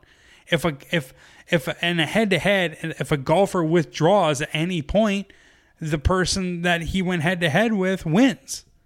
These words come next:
That's the sportsbook grade. Now you're saying in the spirit of it, like, in the spirit of this bet, like, I thought Cooper Kupp would at least be out there week one,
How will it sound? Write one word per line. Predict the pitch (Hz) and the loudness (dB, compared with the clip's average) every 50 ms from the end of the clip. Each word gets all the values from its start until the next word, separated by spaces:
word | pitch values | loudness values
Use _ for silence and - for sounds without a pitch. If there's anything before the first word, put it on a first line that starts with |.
| _ _ _ _ _ _ _ _ | _ _ _ _ _ _ _ _
That's | - 170 208 208 - - | -4 -2 -2 -2 -2 0
the | 214 | -2
sportsbook | 185 - - - 202 196 180 - - 190 165 135 | -2 -2 -2 -2 0 0 0 0 0 0 0 0
grade. | - 208 220 214 | 2 0 0 2
Now | 175 175 | 2 0
you're | 180 190 190 180 | 0 0 0 -2
saying | - - 208 190 185 175 | -2 -2 -2 -2 -2 -2
in | 170 160 | -4 -4
the | 151 | -4
spirit | 139 - - - 220 226 226 202 165 | -4 -6 -4 -2 -2 0 0 0 -2
of | 156 170 | -2 -2
it, | 190 170 - | -4 -4 -4
like, | 180 180 185 180 | -4 -4 -4 -4
in | 175 190 202 | -4 -6 -6
the | 196 185 | -4 -6
spirit | - - - 226 226 220 220 214 180 | -6 -6 -4 -4 -2 0 0 -2 -2
of | 175 185 170 | -2 -4 -2
this | 170 196 165 - | 0 0 0 0
bet, | - - 214 226 220 208 - - _ _ _ _ _ _ _ _ _ _ - | 2 2 4 4 4 2 -4 -12 _ _ _ _ _ _ _ _ _ _ -8
like, | - - - | -6 -2 -2
I | 180 190 | -2 -2
thought | - 202 190 175 | -2 -2 -4 -2
Cooper | - 208 220 165 185 170 | 0 0 0 2 0 0
Kupp | - 190 220 175 | 0 0 0 0
would | 190 175 | -2 -2
at | 170 | 0
least | 190 214 175 - | 0 0 0 0
be | - 202 | 0 0
out | 180 180 | 0 0
there | 180 185 165 | 0 0 0
week | 151 165 185 160 - | 2 0 0 0 0
one, | 147 143 160 226 233 220 226 226 233 | 0 2 2 4 2 2 0 -2 -6